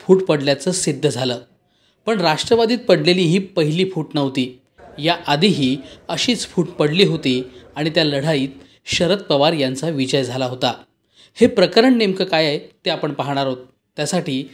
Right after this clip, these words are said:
हा व्हिडिओ शेवटपर्यंत पहा. सोनिया गांधींच्या विदेशी नागरिकत्वाच्या मुद्द्यावरून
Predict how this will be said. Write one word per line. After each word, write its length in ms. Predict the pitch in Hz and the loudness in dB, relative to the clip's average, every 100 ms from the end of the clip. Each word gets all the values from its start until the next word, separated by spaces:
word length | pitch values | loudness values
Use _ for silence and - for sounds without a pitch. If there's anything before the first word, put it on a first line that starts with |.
| _ | _
हा 140 | - 165 | -6 -4
व्हिडिओ 320 | 156 139 160 | -4 -4 -6
शेवटपर्यंत 640 | 175 - 160 151 135 127 | -4 -2 -2 0 -2 -2
पहा. 340 | 123 123 117 120 - _ _ _ _ _ _ _ _ | -4 -8 -4 -4 -6 _ _ _ _ _ _ _ _
सोनिया 380 | - 202 202 262 | -2 2 4 4
गांधींच्या 520 | 233 208 214 202 226 | 2 2 0 0 0
विदेशी 480 | 208 160 170 190 214 | 0 2 4 4 2
नागरिकत्वाच्या 760 | 185 160 170 156 - 151 165 | -2 -2 -2 -4 0 -2 0
मुद्द्यावरून 640 | 139 131 143 175 139 120 | -2 0 2 2 2 -2